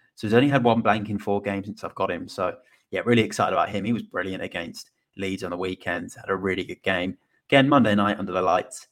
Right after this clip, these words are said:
Really excites me, that fixture. So, yeah, can't wait to see him in action again. So to round it off, as you can see, I've got the three four three formation. On the bench,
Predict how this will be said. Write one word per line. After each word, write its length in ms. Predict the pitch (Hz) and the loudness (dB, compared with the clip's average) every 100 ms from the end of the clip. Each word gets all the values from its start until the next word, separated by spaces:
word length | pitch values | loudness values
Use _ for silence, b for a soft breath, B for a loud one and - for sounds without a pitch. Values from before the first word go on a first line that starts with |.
| _ _ - | _ _ -4
Really 200 | 113 95 | -2 -2
excites 400 | 90 - 95 - | -2 -2 -4 -4
me, 100 | 90 | -8
that 160 | - | -8
fixture. 400 | - - - - - | -10 -16 -12 -12 -10
So, 280 | - 92 - b b b b _ | -6 -6 -8 b b b b _
yeah, 160 | 95 87 | -6 -6
can't 340 | - 110 98 | -2 -2 -2
wait 200 | 101 101 | -4 -6
to 100 | - | -8
see 260 | - 107 104 | -8 -4 -4
him 220 | 113 107 | -2 -2
in 80 | 110 | 0
action 320 | 107 - 110 | -2 -4 -4
again. 400 | 107 127 - 110 _ _ - | -2 -2 -4 -8 _ _ -16
So 140 | - 113 | 0 2
to 160 | 117 | 4
round 240 | 151 151 117 | 6 8 6
it 60 | |
off, 200 | 113 120 | 4 2
as 140 | 117 117 | -4 -6
you 60 | |
can 120 | 110 | -6
see, 340 | 98 - 113 113 | -4 0 0 0
I've 100 | - | -4
got 120 | - | -10
the 60 | - | -12
three 320 | - 143 120 | 0 2 2
four 240 | 110 92 | 0 -4
three 320 | - 101 95 | -4 -6 -4
formation. 800 | 95 95 92 101 101 - 101 104 - _ _ _ _ _ _ | -4 -6 -4 -4 -4 -4 -4 -6 -12 _ _ _ _ _ _
On 80 | 120 | -2
the 60 | 104 | 2
bench, 600 | 107 104 101 - - | 2 0 -2 -6 -10